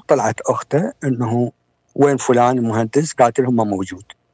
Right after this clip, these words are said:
فقالوا لها: "إذن،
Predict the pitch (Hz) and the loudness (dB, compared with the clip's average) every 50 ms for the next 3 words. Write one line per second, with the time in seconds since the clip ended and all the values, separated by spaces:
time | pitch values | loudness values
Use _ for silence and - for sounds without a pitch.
0 | _ _ _ _ _ _ _ _ _ _ _ _ _ _ _ _ _ _ _ - | _ _ _ _ _ _ _ _ _ _ _ _ _ _ _ _ _ _ _ -8
1 | - - - - _ _ _ - - 147 156 165 170 170 170 170 170 170 165 151 | -8 -8 -12 -20 _ _ _ 0 2 4 4 6 4 4 4 4 4 4 2 2
2 | - 185 160 143 160 151 156 156 151 147 151 165 170 160 151 147 143 139 135 | 2 -2 0 4 4 6 6 6 4 4 2 2 4 4 4 4 4 2 0